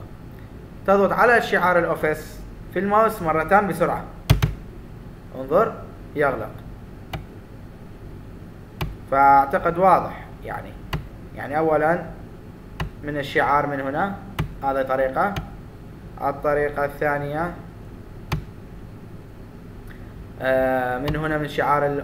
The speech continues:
ال-، الأوفيس، مايكروسوفت أوفيس، إكسايت وورد، إكزيت وورد، أو خروج من الوورد باللغة العربية. والطريقة الثالثة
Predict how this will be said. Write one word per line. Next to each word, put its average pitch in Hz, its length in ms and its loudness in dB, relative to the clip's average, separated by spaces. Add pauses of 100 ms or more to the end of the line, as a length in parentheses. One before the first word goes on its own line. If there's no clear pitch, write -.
(120)
ال-، 143 640 2
الأوفيس، 135 640 0
مايكروسوفت 135 400 -8
أوفيس، 156 460 0 (160)
إكسايت 143 540 -2
وورد، 143 320 2 (140)
إكزيت 139 260 -4
وورد، 151 300 0 (640)
أو 139 220 2
خروج 147 400 2
من 135 160 -4
الوورد 135 400 0
باللغة 127 220 -2
العربية. 123 460 -2 (1080)
والطريقة 185 560 6
الثالثة 151 840 4